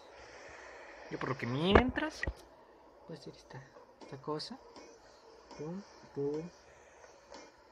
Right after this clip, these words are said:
Demonios. Pum, pum, pum. Yo por lo que mientras voy a estar haciendo esta cosa.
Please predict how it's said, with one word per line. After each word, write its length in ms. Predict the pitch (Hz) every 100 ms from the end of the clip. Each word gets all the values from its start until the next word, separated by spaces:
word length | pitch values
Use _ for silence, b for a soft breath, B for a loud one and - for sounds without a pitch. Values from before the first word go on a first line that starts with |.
| - -
Demonios. 380 | 127 135 160 170 - - - - - - - - - - - - - - - - - - - - - -
Pum, 300 | 143 160 180 - - - - - - -
pum, 260 | 139 135 156 - - - -
pum. 360 | 269 285 233 135 - - b b b b b b -
Yo 60 | 220
por 120 | 302
lo 80 | 220
que 80 | 160
mientras 540 | 156 185 208 240 247
voy 140 | 185
a 20 | 170
estar 220 | - 156
haciendo 260 | 139 147 139
esta 200 | 135 135
cosa. 520 | 131 143 156 -